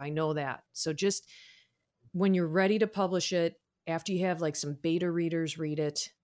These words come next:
you know, people that will kinda read it for content to see if it works, makes sense, um,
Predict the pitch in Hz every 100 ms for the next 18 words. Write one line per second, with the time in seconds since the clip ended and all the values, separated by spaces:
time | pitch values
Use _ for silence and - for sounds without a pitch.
0 | _ 151 127 180 165 156 147 147 165 156
1 | 143 151 156 151 - 147 165 151 147 156
2 | 147 143 - 156 131 104 139 147 147 -
3 | - - _ - 147 139 - 147 151 -
4 | _ - - _ - 147